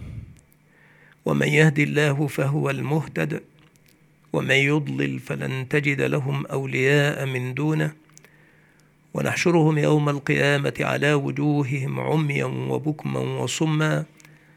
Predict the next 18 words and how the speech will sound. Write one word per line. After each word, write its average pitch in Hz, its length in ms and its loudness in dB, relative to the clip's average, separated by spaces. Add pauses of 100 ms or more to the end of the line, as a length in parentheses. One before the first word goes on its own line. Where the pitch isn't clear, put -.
(140)
مأواهم 143 640 2
جهنم 139 800 0
كلما 139 680 -2
خبت 139 520 -4 (160)
زدناهم 135 840 0
سعيرا". - 500 -2 (1160)
عن 143 120 -2
قتادة 147 580 0 (1300)
قال: 147 260 4
"حدثنا 151 720 4
أنس 147 260 2
بن 143 200 -2
مالك 143 400 0
رضي 139 400 0
الله 139 420 0
عنه 139 360 0 (640)
أن 143 120 0
رجلا 147 380 2